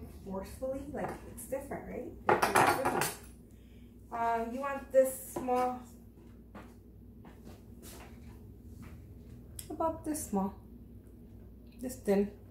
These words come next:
like half inch thin, or just cut it to the size you like. Like I said, if you're a big bacon fiend, then you can use the whole packet. That's up to you. We're not using salt because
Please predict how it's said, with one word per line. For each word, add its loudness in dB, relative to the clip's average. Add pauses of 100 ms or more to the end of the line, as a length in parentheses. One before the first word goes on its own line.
(200)
like -4
half 4
inch 2
thin, -2 (1300)
or -8
just -8
cut 0
it 2
to -8
the -6
size -2
you -4
like. -10 (1080)
Like -6
I 4
said, 2
if 0
you're 2
a 2
big -2
bacon 0
fiend, 2
then 0
you -2
can 0
use -2
the -2
whole 0
packet. -2 (1200)
That's -8
up -4
to -6
you. 0 (720)
We're 8
not 4
using 4
salt 6
because -2